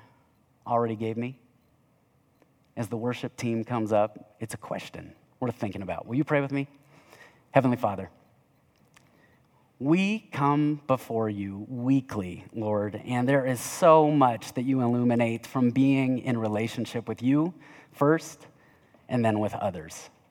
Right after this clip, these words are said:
But so often, it's easy for those relationships to become distractions, to send us in directions we never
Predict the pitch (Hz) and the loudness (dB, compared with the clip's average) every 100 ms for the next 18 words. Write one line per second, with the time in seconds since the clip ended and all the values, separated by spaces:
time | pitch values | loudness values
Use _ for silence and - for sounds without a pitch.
0 | _ _ _ _ - 165 - 175 156 156 | _ _ _ _ 4 4 8 8 10 8
1 | - - - _ _ _ _ _ - 135 | 0 -10 -16 _ _ _ _ _ -2 2
2 | 156 165 160 143 135 123 123 113 98 104 | 4 4 2 2 2 2 2 0 0 -6
3 | - 98 92 - - 113 123 135 127 120 | -6 -8 -10 -12 -6 -2 4 4 4 0
4 | - 127 127 - 131 120 123 110 143 147 | 2 4 4 0 -2 -2 -6 0 4 8
5 | 151 147 - - - - 143 127 123 131 | 8 8 2 -14 -6 2 4 6 6 4
6 | 139 123 120 127 131 139 160 143 170 165 | 2 -2 2 4 6 8 6 6 6 6
7 | 170 | 2